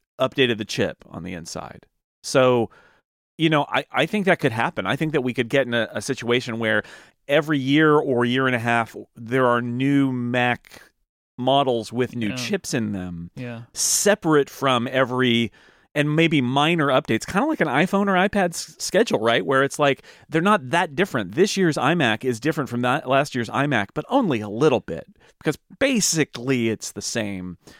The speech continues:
Speaker 1: And then every so often there's a big change. I think that, I think that's probably what Apple's goal is, is to,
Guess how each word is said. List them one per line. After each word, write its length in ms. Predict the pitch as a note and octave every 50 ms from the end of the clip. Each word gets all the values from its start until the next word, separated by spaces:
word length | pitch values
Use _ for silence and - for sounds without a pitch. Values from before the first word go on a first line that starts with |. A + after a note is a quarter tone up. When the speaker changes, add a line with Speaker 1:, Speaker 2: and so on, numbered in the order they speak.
| - - _ _ _ _ _
Speaker 1:
And 380 | - C3+ C3 C3 B2+ B2+ B2 A2+
then 220 | D3+ D3 C#3+ C#3
every 180 | C#3+ C#3+ D3 C3
so 240 | - - C#3+ B2+ A#2
often 320 | A2 G#2+ A2+ - G#2+ G2
there's 200 | G#2 G2+ G2 F2+
a 40 | F#2
big 320 | - F2+ F2 F2 - _ -
change. 520 | - - A2+ F2 - - E2 - - -
I 80 | F2+ A#2+
think 160 | - G3 G#3
that, 160 | - F#3 D3+ - - - - -
I 100 | - B3
think 180 | A#3+ D#4 A3+ D#3
that's 180 | C#3 A#2 - -
probably 400 | - - C#3 G3+ A#3+ C#3 A#2 G#2+
what 120 | G#2 G#2+
Apple's 280 | G#2+ G#2+ - G#2 G#2 G#2+
goal 320 | G#2 - G#2 B2+ E3+ C#3
is, 300 | G2 F2 E2 F2 F#2 F2+
is 160 | F2+ D#2+ -
to, 160 | - G2 D#2+